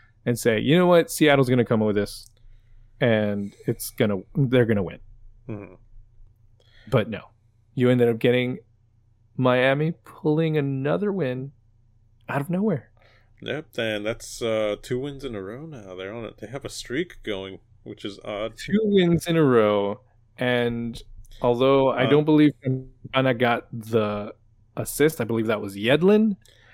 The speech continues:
Speaker 1: uh,
Speaker 2: Yeah.
Speaker 1: but he was part of that play that resulted in, uh, Robinson scoring that
Speaker 2: Could
Speaker 1: goal.
Speaker 2: be a hockey assist, which counts in the M L S, which is the pass to the pass,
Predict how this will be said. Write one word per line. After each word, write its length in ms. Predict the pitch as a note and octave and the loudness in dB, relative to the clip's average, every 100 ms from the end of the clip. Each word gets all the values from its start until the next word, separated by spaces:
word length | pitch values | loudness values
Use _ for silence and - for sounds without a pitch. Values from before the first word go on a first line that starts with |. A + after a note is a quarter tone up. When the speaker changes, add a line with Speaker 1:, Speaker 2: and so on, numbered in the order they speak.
| - _ - | -20 _ 0
Speaker 1:
uh, 180 | A#2 G#2+ | 0 2
Speaker 2:
Yeah. 60 | G2 | 2
Speaker 1:
but 160 | B2+ | 0
he 220 | - - F#3+ | 0 0 2
was 340 | F3+ F3 E3+ - - | 4 4 4 -4 2
part 180 | E3 E3 | 4 6
of 100 | D3 | 6
that 240 | D3+ C#3 | 4 2
play 560 | C3+ C#3+ B2+ G#2 G#2+ - _ _ _ _ _ - | 2 4 4 2 -4 -10 _ _ _ _ _ -6
that 420 | A#2 A2+ G#2 - | 0 0 0 0
resulted 480 | C3+ A2+ A#2+ A#2 A#2 | 0 2 2 2 0
in, 260 | A2 G#2 G#2 | 0 -2 -4
uh, 120 | G2+ | -4
Robinson 500 | G#2 A2 A2 G2 G#2 | -2 -2 -2 -6 -10
scoring 500 | - - G2+ F#2 F2+ | -10 -6 -4 -4 -6
that 100 | E2+ | -10
Speaker 2:
Could 60 | - | -8
Speaker 1:
goal. 60 | G2 | -4
Speaker 2:
be 100 | G#2 | -4
a 100 | F#2+ | -4
hockey 420 | A2+ G2+ G#2 G#2 | -6 -8 -8 -8
assist, 480 | G#2 - A2 - - | -10 -8 -8 -10 -14
which 160 | G#2+ - | -14 -12
counts 340 | - G2+ F#2+ | -10 -10 -10
in 100 | G2+ | -12
the 80 | F#2+ | -12
M 120 | F#2+ | -12
L 180 | F#2+ F#2+ | -12 -12
S, 200 | A2+ - - | -14 -18 -14
which 180 | G2+ | -10
is 220 | G2+ G2 F#2 | -10 -10 -12
the 80 | |
pass 380 | F#2 G#2+ G2 - | -10 -6 -6 -8
to 120 | - G2 | -12 -14
the 80 | |
pass, 540 | G2 G#2 G2+ A2+ - | -8 -8 -8 -10 -20